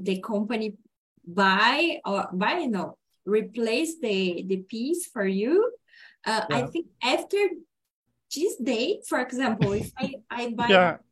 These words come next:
Speaker 2: I
Speaker 1: something,
Speaker 2: understand.
Speaker 1: ah, and until, um,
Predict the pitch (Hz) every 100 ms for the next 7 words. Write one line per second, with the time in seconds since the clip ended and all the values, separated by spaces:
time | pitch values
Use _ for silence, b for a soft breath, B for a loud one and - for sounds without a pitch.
0 | _ 262 262 165 165 170 - 170 147 156
1 | - _ _ _ _ _ 240 262 - 269
2 | 294 - 320 311 359 320 - - _ _
3 | _ 226 240 233 226 -